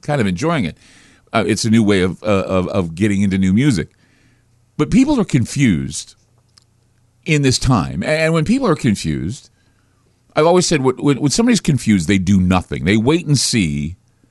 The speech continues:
how the crowd reacts. They wait and see how the crowd moves. And, and back when we were kids, I, you know, do you remember when we were kids? I remember that when we would go to church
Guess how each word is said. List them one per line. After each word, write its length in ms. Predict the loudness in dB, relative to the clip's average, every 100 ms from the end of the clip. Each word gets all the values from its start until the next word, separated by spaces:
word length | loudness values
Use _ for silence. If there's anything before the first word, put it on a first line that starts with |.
| _ _ _
how 180 | -2 0
the 100 | 0
crowd 320 | 0 2 2
reacts. 320 | 0 -2 -2
They 100 | 0
wait 180 | 2 0
and 100 | -2
see 520 | -2 0 2 0 -2 -10 _
how 160 | 0 0
the 80 |
crowd 380 | 0 0 0 2
moves. 680 | 0 0 0 -4 -16 -20 -20 _ _ _ _ _ _ _ _ _ _ _ _ _
And, 100 | -6 -2
and 140 | 0
back 180 | 0 2
when 100 | 2
we 80 | 2
were 100 | 2
kids, 300 | 0 -2 0
I, 100 | -4
you 160 | -4
know, 60 | -6
do 140 | -6
you 100 | -4
remember 400 | -2 -2 0 0 0
when 160 | -2
we 80 | 0
were 100 | -2
kids? 340 | 0 0 0 -6 _ _ _ _ 0
I 120 | 2
remember 420 | 4 4 4 4
that 240 | 4 2 2
when 220 | 0 0
we 120 | 0
would 180 | 0 2
go 140 | 2
to 80 | 0
church 760 | -4 -2 0 -2 -4 -12 -12